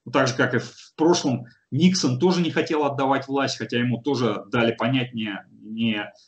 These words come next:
двусмысленно, что он должен уйти. Э, ему грозил импичмент, э, в связи с, э,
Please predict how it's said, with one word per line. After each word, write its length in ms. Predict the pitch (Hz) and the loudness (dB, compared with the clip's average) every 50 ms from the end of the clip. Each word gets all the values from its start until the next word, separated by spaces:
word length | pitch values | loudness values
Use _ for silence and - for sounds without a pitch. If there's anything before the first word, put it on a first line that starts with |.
| _ - | _ -4
двусмысленно, 600 | 127 131 131 127 131 143 131 120 117 110 104 104 | -2 -2 -2 0 0 0 0 0 0 -2 -2 -2
что 220 | 101 - - 117 117 | -2 -2 0 2 2
он 80 | 123 | 2
должен 280 | 120 127 117 110 120 120 | 4 2 2 2 2 2
уйти. 500 | 120 120 123 - 180 185 185 185 185 - _ _ _ _ _ - | 2 2 0 2 4 4 4 4 2 -4 _ _ _ _ _ -6
Э, 120 | 107 104 107 | -2 0 2
ему 200 | 117 135 139 123 | 4 4 4 4
грозил 340 | 127 120 117 120 135 131 127 127 | 4 4 4 4 4 2 2 2
импичмент, 840 | 127 139 135 127 - - 196 196 - - 185 165 156 - - - _ _ _ _ _ _ _ _ - | 0 -2 -4 -4 -2 -2 -4 -4 -2 -4 -4 -4 -6 -6 -12 -20 _ _ _ _ _ _ _ _ -12
э, 80 | 113 104 | -10 -8
в 40 | 95 | -8
связи 300 | - - 127 123 123 117 | -6 -4 -2 -2 0 0
с, 180 | 120 - - | -2 -2 0
э, 400 | 123 113 113 107 104 107 104 98 | 2 2 4 4 2 2 0 -2